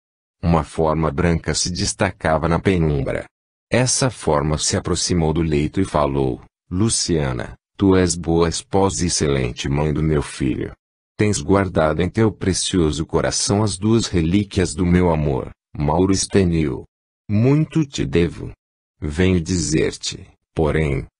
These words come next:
que estás contraindo uma grande dívida com o Eterno. Tu negas o perdão ao ser que se vê reabilitar em teu lar, sedento de amor e luz. Nossos filhos são espíritos que Deus nos confia e não está em nossas atribuições repeli-los.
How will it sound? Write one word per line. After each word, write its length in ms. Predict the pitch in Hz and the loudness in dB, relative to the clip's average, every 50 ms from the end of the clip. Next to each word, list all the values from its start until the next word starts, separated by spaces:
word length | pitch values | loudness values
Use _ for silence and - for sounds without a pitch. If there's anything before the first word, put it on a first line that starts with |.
| _ _ - | _ _ -2
que 80 | - | -2
estás 460 | 110 - - - 90 80 78 - - | 0 0 0 0 0 0 0 -2 -6
contraindo 640 | - - 104 101 - 107 92 85 80 71 67 65 65 78 | -2 -2 -2 0 2 0 2 2 2 0 0 -2 0 0
uma 140 | 78 76 | 0 0
grande 420 | 71 73 80 98 101 104 95 85 80 | 0 0 2 2 2 2 2 0 -2
dívida 500 | 73 69 - 69 - - - 82 82 90 | -2 -2 -2 -2 -2 -2 -2 -2 -2 -2
com 200 | - - 104 95 | 0 2 2 2
o 40 | 90 | 2
Eterno. 600 | 80 - - 82 69 60 - - 85 - - - - _ _ _ _ _ _ _ _ _ | 2 0 0 0 0 0 -4 -6 -8 -10 -10 -12 -16 _ _ _ _ _ _ _ _ _
Tu 80 | - 78 | -2 0
negas 400 | 76 71 73 73 78 82 76 80 | 2 2 2 2 0 0 0 -2
o 80 | 87 | -2
perdão 480 | - - 117 107 80 85 87 90 92 90 | 0 0 0 2 2 2 2 2 2 2
ao 80 | 87 | 0
ser 360 | 87 - - - 101 95 95 - | 0 -2 0 0 2 0 2 0
que 100 | - 87 | 0 0
se 220 | - - - 98 | 0 2 2 0
vê 220 | 87 76 92 104 107 | 0 2 2 2 2
reabilitar 800 | 101 101 101 107 101 92 95 104 104 104 - - - 85 85 85 | 2 2 2 2 2 0 0 0 0 -2 0 0 0 0 2 2
em 80 | 90 87 | 0 0
teu 220 | - 95 90 90 | 0 2 2 2
lar, 320 | 87 80 71 62 - - - _ _ _ _ | 2 2 0 -2 -4 -6 -10 _ _ _ _
sedento 600 | - - - 98 85 71 80 78 80 - 95 87 | -8 -2 -2 -2 0 0 0 -2 0 0 -2 0
de 120 | 85 98 | 0 0
amor 320 | 87 78 71 71 76 76 | 0 2 2 2 2 2
e 60 | 82 80 | 2 0
luz. 540 | 73 71 64 - - - - - - - - _ _ _ _ _ _ _ - | 0 -4 -4 -6 -8 -8 -8 -8 -10 -14 -18 _ _ _ _ _ _ _ -2
Nossos 500 | 104 113 131 139 135 - - 123 - - | 0 2 2 2 0 -2 -4 -4 -6 -6
filhos 440 | - - 87 80 67 69 69 67 - | -2 0 0 2 2 0 0 0 0
são 320 | - - - 101 101 107 | 0 0 0 2 2 0
espíritos 800 | 107 - - - - - 90 85 85 85 - - 82 - - - | 0 -2 -4 -4 -2 -2 0 0 0 -2 -4 -6 -6 -6 -6 -4
que 100 | - 101 | -4 -2
Deus 300 | 90 87 85 85 82 82 | 0 2 2 2 2 2
nos 200 | 98 98 87 - | 0 0 -2 -2
confia 520 | - 127 117 120 - - - - 92 95 | -2 -2 -2 -2 -4 -6 -4 -2 0 0
e 20 | 92 | 2
não 180 | 98 101 110 | 2 0 0
está 300 | 113 107 - - - 90 | 0 -2 -4 -2 -2 0
em 80 | 80 78 | 2 2
nossas 420 | 76 76 78 82 - - 85 80 | 2 0 0 -2 -2 -4 -2 -2
atribuições 800 | 95 92 - - 104 101 98 107 104 - - - 90 82 80 78 | -2 -2 -2 -2 -2 0 0 0 -2 -2 -2 0 0 0 2 0
repeli-los. 920 | 85 90 98 - - 98 95 85 80 73 64 - - - - - - | 0 -2 -2 0 0 0 0 0 0 0 -2 -2 -6 -10 -14 -16 -16